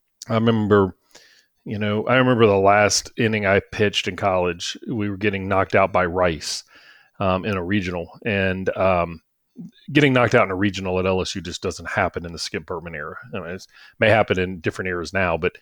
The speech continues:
um, it doesn't happen. It didn't happen at Skip, with Skip. Okay, we weren't trained in, and, you know, Skip never lost championship games. I mean, you just, and there was an amazing stat that somebody put together. When he got to a championship game, I think he was undefeated throughout his career.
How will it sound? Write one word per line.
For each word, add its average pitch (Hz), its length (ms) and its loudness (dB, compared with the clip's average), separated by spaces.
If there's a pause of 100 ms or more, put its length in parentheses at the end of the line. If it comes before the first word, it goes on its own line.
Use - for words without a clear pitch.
(400)
um, 87 300 0
it 104 100 -4
doesn't 101 180 4
happen. 92 360 -2
It 101 120 -6
didn't 107 160 2
happen 87 240 0
at - 100 -8
Skip, - 260 -8
with - 120 -10
Skip. - 280 -6 (240)
Okay, 87 540 -4
we 107 320 0
weren't 104 260 0
trained 98 540 -4
in, 92 240 -10 (160)
and, 92 220 -6 (560)
you 127 180 -6
know, 85 140 -4 (180)
Skip - 280 0
never 107 220 0
lost 95 240 0
championship 98 480 -4
games. 82 360 -2
I - 20 -4
mean, 90 160 -8
you 104 280 -6
just, 92 360 -6 (220)
and 95 140 -10
there 98 100 -2
was 92 120 -6
an 92 100 -8
amazing 95 340 -2
stat 95 420 2
that 85 160 0 (420)
somebody 101 280 -2
put - 140 -10
together. 92 280 0
When 87 120 -6
he 117 100 -4
got 117 160 2
to 107 100 -6
a 98 40 -4
championship 95 520 -6
game, 98 200 -2
I 92 40 -4
think 95 140 -8
he 90 80 -6
was 82 100 -6
undefeated 82 540 -8 (240)
throughout 87 260 -2
his 82 320 -10
career. 78 320 -6